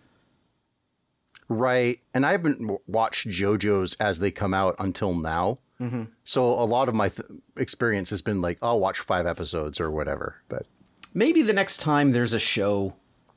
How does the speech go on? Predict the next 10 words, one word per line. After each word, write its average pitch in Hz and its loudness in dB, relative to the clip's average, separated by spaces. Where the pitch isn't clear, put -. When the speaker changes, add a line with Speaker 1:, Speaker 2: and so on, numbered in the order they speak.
Speaker 2:
that 98 -2
I 104 -2
really 101 -2
like, 92 -4
I'll 107 -2
try 110 -2
to 101 -4
drip 92 -8
feed 85 -8
it. 80 -10